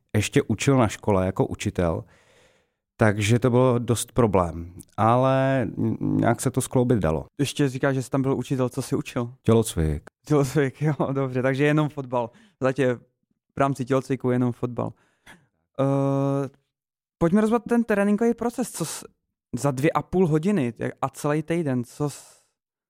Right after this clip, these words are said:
Speaker 2: co všechno jste trénoval? Asi všechno. Ale jak ten trénink jakoby vypadá?
Speaker 1: Hele, tak, eh, oni si zakládají na rozcvičení,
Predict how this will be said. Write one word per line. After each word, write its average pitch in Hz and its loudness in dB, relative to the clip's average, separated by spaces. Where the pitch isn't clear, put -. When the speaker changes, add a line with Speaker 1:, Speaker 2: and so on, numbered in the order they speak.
Speaker 2:
co 180 6
všechno 185 2
jste 180 -2
trénoval? 123 -6
Asi - -8
všechno. 123 -8
Ale 143 2
jak 151 0
ten 180 0
trénink 175 0
jakoby 180 -4
vypadá? 175 -4
Speaker 1:
Hele, 143 4
tak, - -2
eh, 135 4
oni 123 6
si 170 4
zakládají 131 4
na 95 2
rozcvičení, 131 4